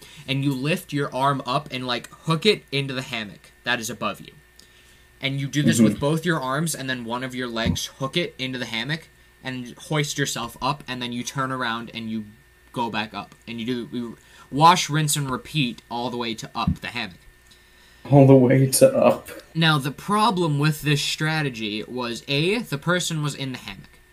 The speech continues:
Speaker 1: and B, the person was in the hammock above me as well. So what
Speaker 2: I'm
Speaker 1: I do
Speaker 2: sensing a
Speaker 1: is I'm basically
Speaker 2: small
Speaker 1: lying face down on this kid, and I reach up, and the first thing I grab is just ass. <laughs>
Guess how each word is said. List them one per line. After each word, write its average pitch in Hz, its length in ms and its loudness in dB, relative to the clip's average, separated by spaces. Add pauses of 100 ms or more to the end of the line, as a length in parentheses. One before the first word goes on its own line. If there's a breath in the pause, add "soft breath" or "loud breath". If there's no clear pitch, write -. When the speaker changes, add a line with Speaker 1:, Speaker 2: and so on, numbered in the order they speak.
(300)
Speaker 1:
and 127 240 -8
B, 196 340 2
the 151 200 -10
person 165 340 -2
was 139 100 -4
in 135 140 -4
the 127 60 -8
hammock 127 340 -4
above 143 440 0
me 110 140 -6
as 101 160 -10
well. 117 360 -2 (1900)
So - 180 -2
what 143 280 2
Speaker 2:
I'm - 80 8
Speaker 1:
I 156 100 10
do - 60 6
Speaker 2:
sensing 143 180 8
a 113 340 6
Speaker 1:
is 143 220 0
I'm 165 240 2
basically 170 680 4
Speaker 2:
small 127 120 -2
Speaker 1:
lying 127 400 0
face 135 540 -2
down 117 400 -2
on 120 200 -6
this 123 160 -6
kid, 160 380 -2 (1400)
and 151 140 0
I 151 140 6
reach 151 580 -2
up, 147 240 -2
and 147 100 -2
the 135 60 -2
first 160 320 -2
thing 151 120 -4
I 123 80 -2
grab 117 380 -4
is 104 80 -10
just - 220 -14 (100)
ass. - 540 -10
<laughs> - 100 -16